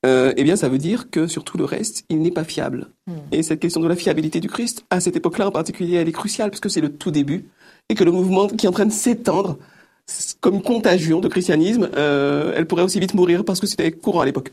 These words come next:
Speaker 2: Hmm.
Speaker 1: Un mouvement religieux naît, fait, euh, des émules, enfin voilà, rassemble des gens et puis pouf, meurt.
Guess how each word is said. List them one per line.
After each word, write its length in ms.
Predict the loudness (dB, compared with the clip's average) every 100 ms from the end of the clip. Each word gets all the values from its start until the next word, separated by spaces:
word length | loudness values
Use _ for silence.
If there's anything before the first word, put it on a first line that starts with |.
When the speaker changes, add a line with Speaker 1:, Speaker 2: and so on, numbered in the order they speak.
| -12
Speaker 2:
Hmm. 160 | -6 0
Speaker 1:
Un 60 | 0
mouvement 180 | 2
religieux 320 | 2 2 2 2
naît, 320 | 4 2 -2 -10 -20 _ _
fait, 440 | -14 0 4 6
euh, 80 | 4
des 160 | 4 4
émules, 360 | 4 2 0 -2 -12 _
enfin 120 | -4
voilà, 300 | 0 2 2
rassemble 260 | 2 2 2
des 60 | 4
gens 100 | 4
et 60 |
puis 140 | 2 0
pouf, 280 | -2 -4
meurt. 320 | -2 0 0